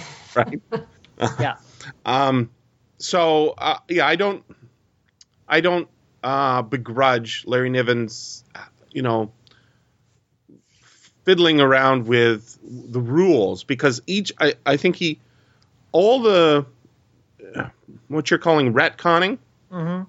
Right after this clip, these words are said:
Speaker 1: I don't think it, I think that's what this whole book is, right? Is, and he, he even says that in the introduction, um, that people were just harassing him, <laughs> basically,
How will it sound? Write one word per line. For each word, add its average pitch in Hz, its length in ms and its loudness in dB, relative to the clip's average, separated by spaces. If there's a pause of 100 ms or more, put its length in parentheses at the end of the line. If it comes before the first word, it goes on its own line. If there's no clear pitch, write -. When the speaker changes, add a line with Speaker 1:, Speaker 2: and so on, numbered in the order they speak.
(520)
Speaker 1:
I 175 60 2
don't 196 140 2
think 208 180 2
it, 185 200 0 (200)
I 170 80 2
think 220 220 0
that's 185 220 0
what 165 160 -2
this 151 140 -2
whole 156 160 -4
book 120 320 -6
is, 165 420 -6
right? 131 320 -4
Is, 135 260 -4
and 147 180 0
he, 147 300 -10 (180)
he 131 120 -14
even 147 220 -4
says 165 300 0
that 120 200 2
in 113 120 -2
the 113 80 -4
introduction, 139 800 -4 (580)
um, 117 480 0
that 104 240 -6
people 151 380 0
were 117 160 0
just 113 220 -2 (220)
harassing 123 680 0
him, 98 260 -4
<laughs> - 40 -18
basically, 123 920 -6